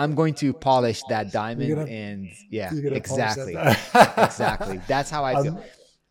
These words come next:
Speaker 1: Okay.
Speaker 2: that,
Speaker 1: Yeah.
Speaker 2: that's amazing, mate. I'll, I will take that. That's incredible. Uh, I, I, yeah, I'm blown away to hear that. Um, and as you were saying it, what's really interesting is it feels like this, like, one-to-one for what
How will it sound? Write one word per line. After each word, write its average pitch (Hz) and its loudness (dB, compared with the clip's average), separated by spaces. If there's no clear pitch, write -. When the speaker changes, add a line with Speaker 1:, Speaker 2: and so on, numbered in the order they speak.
Speaker 1:
Okay. 104 -8
Speaker 2:
that, 131 -8
Speaker 1:
Yeah. - -18
Speaker 2:
that's 160 -10
amazing, 139 -4
mate. 160 -2
I'll, 170 -2
I 170 -4
will 160 -4
take - -8
that. 139 -10
That's 143 -8
incredible. 127 -10
Uh, - -16
I, 120 -10
I, 123 -8
yeah, 120 -4
I'm 127 -8
blown 127 -6
away 120 -6
to 113 -10
hear 117 -8
that. 120 -8
Um, 117 -8
and 139 0
as 151 2
you 139 -2
were 131 0
saying 170 2
it, 139 -8
what's 139 -4
really 135 -4
interesting 135 -6
is 113 -10
it 160 -2
feels 156 -2
like 139 -4
this, - -8
like, 127 -4
one-to-one 147 -4
for 131 -8
what 123 -6